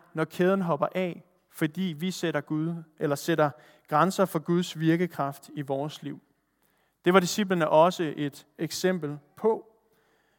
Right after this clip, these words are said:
Og jeg tror alt for ofte, vi gør det her, at vi tænker, "Det kan Gud ikke bruge mig til, eller det kan han ikke gøre i mit liv." Det kan for eksempel ske ved, at vi siger nej til en opgave,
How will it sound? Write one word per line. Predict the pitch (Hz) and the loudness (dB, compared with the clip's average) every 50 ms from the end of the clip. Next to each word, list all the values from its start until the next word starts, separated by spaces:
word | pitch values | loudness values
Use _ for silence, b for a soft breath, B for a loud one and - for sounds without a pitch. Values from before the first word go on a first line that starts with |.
| _ _ - | _ _ -2
Og | - 170 | 2 2
jeg | 180 - | 2 2
tror | - - 233 220 196 | 2 4 4 4 4
alt | - - 196 208 208 190 | 4 6 4 4 4 4
for | - 175 | 2 4
ofte, | 160 160 170 - - 165 | 4 4 4 2 -4 -8
vi | 156 | -8
gør | 151 - 170 170 190 | -4 0 0 0 0
det | 185 170 147 | 0 -6 -8
her, | 147 139 139 139 - _ _ _ _ _ _ _ _ - | -8 -10 -10 -12 -16 _ _ _ _ _ _ _ _ -2
at | 160 160 | -2 0
vi | 165 175 | 0 0
tænker, | - - 190 185 190 196 | 0 0 0 2 2 2
"Det | 190 - 196 202 | 2 4 2 2
kan | 196 196 160 | 2 -2 -6
Gud | - 185 185 190 | -2 0 0 2
ikke | 175 165 175 - - - - _ _ _ b b b b b b b | 2 2 0 -2 -8 -20 -20 _ _ _ b b b b b b b
bruge | - 170 175 160 | 0 2 4 6
mig | 147 156 185 214 | 6 6 6 6
til, | - - 202 190 | 4 0 0 0
eller | 196 196 165 147 135 131 | 0 0 -4 -6 -8 -8
det | - 170 160 | -6 -6 -4
kan | - | -2
han | 160 151 147 | -2 -2 -2
ikke | 147 147 - | -2 -2 -2
gøre | 147 131 131 139 147 143 - - _ _ _ - | 0 0 2 2 0 -2 -4 -10 _ _ _ -6
i | 156 | -4
mit | 151 156 151 | -2 -2 0
liv." | 165 208 247 262 - _ _ _ _ _ _ b b b b b b b b b b b b b b | 0 0 0 -2 -4 _ _ _ _ _ _ b b b b b b b b b b b b b b
Det | 220 208 | 2 4
kan | 226 202 | 4 6
for | 190 | 4
eksempel | 202 190 - 226 233 220 202 190 | 4 2 4 2 2 2 2 0
ske | 170 - - 240 240 226 190 165 | 0 0 0 0 0 0 2 2
ved, | 175 185 196 190 | 4 4 4 4
at | - 165 156 147 | 2 0 0 0
vi | 156 156 | -2 -4
siger | 151 - 180 175 | -2 -2 -2 2
nej | 165 156 170 202 208 185 | 4 4 4 4 2 0
til | 160 - - 170 | -4 -4 -4 -2
en | 160 | 2
opgave, | 156 165 208 - - 185 165 151 151 151 151 | 4 4 4 2 2 0 2 2 2 2 0